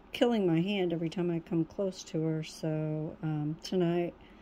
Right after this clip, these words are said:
I just wanted to see what was under her. And this guy was there, so I'm gonna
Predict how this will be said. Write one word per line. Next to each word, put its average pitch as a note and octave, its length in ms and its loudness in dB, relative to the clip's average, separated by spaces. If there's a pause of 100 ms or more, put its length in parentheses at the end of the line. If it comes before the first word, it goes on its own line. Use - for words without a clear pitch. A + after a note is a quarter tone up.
(540)
I F3+ 80 4
just E3 220 0
wanted F3 240 4
to E3+ 80 0
see G#3+ 200 2
what G3 140 0
was F3+ 140 0
under G3+ 260 0
her. G#3 380 0
And A#3 340 2
this D#4 180 0
guy C4 220 2
was A#3+ 220 2
there, A#3 400 4
so G#3 580 2
I'm G#3 160 0
gonna G3 540 0